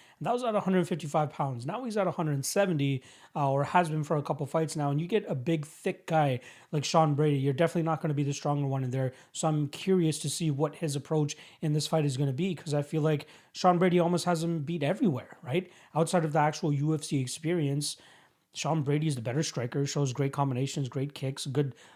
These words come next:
low calf kick, and, uh, just kick in general, something that Rocco Martin was able to do with very much, uh, with good success, and eventually led to him getting that Anaconda choke finish. Um,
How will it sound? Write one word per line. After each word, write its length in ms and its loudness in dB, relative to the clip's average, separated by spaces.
low 300 4
calf 340 2
kick, 260 -2
and, 180 -2
uh, 120 -4
just 300 -6
kick 180 -2
in 140 -2
general, 340 0
something 300 -6
that 180 -2
Rocco 320 0
Martin 240 2
was 200 -2
able 200 0
to 80 0
do 160 0
with 180 0
very 440 0
much, 280 -4
uh, 240 0
with 340 -4
good 340 0
success, 520 -4
and 100 0
eventually 360 -2
led 220 -2
to 100 -6
him 80 -2
getting 200 -4
that 180 -2
Anaconda 440 -4
choke 260 -6
finish. 480 -2
Um, 400 2